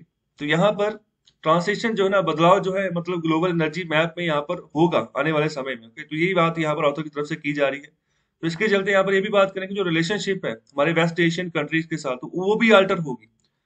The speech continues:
ओके, तो यहाँ पर जो हम, हमारी एनर्जी चॉइसेस हैं उनके हिसाब से, तो West Asian countries ज्यादातर oil producing countries हैं,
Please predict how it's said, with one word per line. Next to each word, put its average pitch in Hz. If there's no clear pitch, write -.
ओके, 151
तो 165
यहाँ 160
पर 180
जो 185
हम, 170
हमारी 156
एनर्जी 156
चॉइसेस 170
हैं 202
उनके 170
हिसाब 160
से, -
तो 151
West 170
Asian 196
countries 190
ज्यादातर 180
oil 165
producing 170
countries 151
हैं, 113